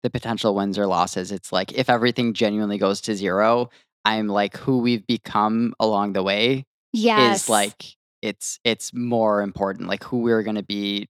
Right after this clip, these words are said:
Speaker 1: to our children, like, all, like, all these
Speaker 2: Yes.
Speaker 1: things is, like, that stuff sticks. And if it goes to zero, we're not screwed.
Speaker 2: No.
Speaker 1: It would suck. It would really suck. But, you know, that's, it's still,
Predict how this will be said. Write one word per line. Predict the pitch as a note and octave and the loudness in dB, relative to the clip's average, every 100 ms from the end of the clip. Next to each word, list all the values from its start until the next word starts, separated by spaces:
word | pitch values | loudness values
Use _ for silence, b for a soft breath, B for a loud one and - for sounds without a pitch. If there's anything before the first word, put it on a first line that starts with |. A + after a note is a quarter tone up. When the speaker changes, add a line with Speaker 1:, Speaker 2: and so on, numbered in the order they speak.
| _ - | _ -4
Speaker 1:
to | B2+ | 0
our | A2 | 2
children, | G#2 - G2+ G#2 F#2+ | 2 -2 -2 -2 -4
like, | G2+ G2+ | -4 0
all, | B2 D#3+ D#3+ | 4 4 4
like, | D3+ C3 | 2 2
all | - B2+ C3+ | 2 4 4
these | |
Speaker 2:
Yes. | F3 - - | 2 2 0
Speaker 1:
things | A#2 A#2+ A#2 | 0 0 0
is, | G#2+ G2+ | -2 0
like, | F#2+ G2+ - _ _ _ _ - | 0 0 -10 _ _ _ _ 2
that | B2+ - | 2 2
stuff | - A#2 - | 0 0 0
sticks. | - - A2+ - - - _ _ _ - | -6 0 0 0 -10 -10 _ _ _ -4
And | A#2 A2+ | -2 0
if | A2 | 0
it | |
goes | A#2+ G#2+ | 0 0
to | A#2 | -2
zero, | G2+ G#2 A2 | 0 2 4
we're | G#2 G#2+ | 2 -2
not | A2+ C3 - | 0 0 0
screwed. | - - G2+ F#2 G#2 C3 C#3+ D3+ - | -6 -6 -4 -2 0 -2 -4 -10 0
Speaker 2:
No. | A#3+ A3 F#3+ F3+ E3+ - | 2 4 2 -2 -6 -2
Speaker 1:
It | C#3 B2 | 0 2
would | B2 G#2+ | 0 0
suck. | - - A#2 G#2+ - - - - | -2 0 0 0 -4 -16 -10 0
It | A#2 | 0
would | G#2 G2+ | 2 -4
really | G2+ A2 G2+ | -2 -2 -2
suck. | G2+ - G1+ D3+ - _ | -4 -2 0 -2 -8 _
But, | A2 F#2 _ _ _ _ _ _ - | 0 0 _ _ _ _ _ _ -2
you | A2+ | 0
know, | F2 F#2+ - _ _ _ - | 0 -4 -14 _ _ _ -2
that's, | A2+ - - | -2 -2 -4
it's | A#2+ - | -4 -4
still, | - B2+ A2+ G#2 G2 | -2 0 2 2 0